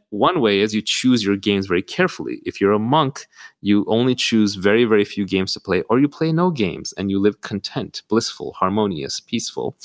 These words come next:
Or the other is you play the game, and you win it, and then you say, I am now free of this. So what that tweet is, that tweet is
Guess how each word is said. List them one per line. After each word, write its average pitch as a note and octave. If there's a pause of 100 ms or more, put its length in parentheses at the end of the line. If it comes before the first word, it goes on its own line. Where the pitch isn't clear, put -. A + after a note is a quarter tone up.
(580)
Or D#3+ (100)
the D3+
other C#3
is G#2+ (300)
you A2+
play D3+
the C3
game, G2 (120)
and G#2+
you G2
win A#2+
it, A2+
and G#2+
then B2
you G#2+
say, F#2 (420)
I G#2+
am G#2+
now G#2
free C3
of D#2
this. - (320)
So -
what C3+
that F3
tweet B2
is, D#2+
that -
tweet A2
is F#2